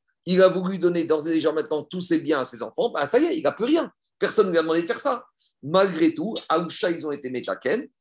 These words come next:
que même si un père, il a dit, « Je suis saint d'esprit, je veux donner tous mes biens d'ores et déjà à mes, à, maintenant à mes enfants », avec tout ça, les Aoucha, ils ont institué que le père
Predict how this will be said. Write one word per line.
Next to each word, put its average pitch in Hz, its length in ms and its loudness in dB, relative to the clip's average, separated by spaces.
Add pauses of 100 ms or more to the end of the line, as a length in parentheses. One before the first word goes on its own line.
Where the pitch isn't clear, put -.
(160)
que 147 100 -4
même 220 180 -2
si 220 220 -8
un 214 100 -2
père, 208 260 0
il 190 160 -4
a 180 120 4
dit, « 180 200 -8
Je 170 80 -8
suis 160 200 -10
saint 165 180 -4
d'esprit, 156 400 -6
je 147 120 -2
veux 156 200 2
donner 160 480 -2
tous 185 300 -6
mes 170 200 -2
biens 160 280 0
d'ores 156 320 2
et 156 80 0
déjà 151 520 0
à 151 140 -2
mes, 147 320 -6
à, 127 140 -4
maintenant 151 500 -2
à 147 80 0
mes 131 240 -2
enfants », 156 460 -2 (320)
avec 160 260 4
tout 143 120 -14
ça, 202 140 -2
les 180 160 -2 (140)
Aoucha, 165 400 0
ils 151 140 -2
ont 147 60 -4
institué 156 420 -8
que 180 100 -2
le 147 180 -2
père 151 360 4